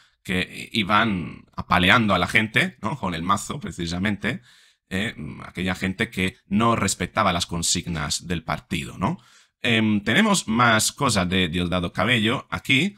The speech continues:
eh, la foto del cierre del canal. Y es curioso, ¿no? Es curioso que YouTube le cierre el canal unos días después de haberle dado el, la placa, ¿no? De los cien mil, eh, suscriptores. Em,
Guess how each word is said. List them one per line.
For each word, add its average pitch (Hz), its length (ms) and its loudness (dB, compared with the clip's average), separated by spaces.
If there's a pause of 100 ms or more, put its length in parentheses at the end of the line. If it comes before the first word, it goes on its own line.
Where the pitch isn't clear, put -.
(360)
eh, - 560 -4
la - 120 -12
foto 117 380 0
del 82 460 -2 (180)
cierre 92 440 -2
del 80 160 -4
canal. 139 540 2 (340)
Y - 80 0
es - 60 -2
curioso, 143 420 2
¿no? 180 220 2 (340)
Es - 60 -20
curioso 151 320 2
que 107 100 0
YouTube 101 300 0
le 95 100 2
cierre 107 320 -2
el 107 80 -4
canal 214 400 -2 (800)
unos 107 240 2
días 113 140 4
después - 260 0
de 98 60 2
haberle 90 240 0
dado 180 280 0
el, - 380 -6
la - 100 -10
placa, - 300 -2
¿no? 170 140 -4
De 175 100 -2
los 82 120 -6
cien 87 140 -6
mil, 92 140 -2 (220)
eh, 60 120 -8
suscriptores. - 760 -6 (760)
Em, 95 840 0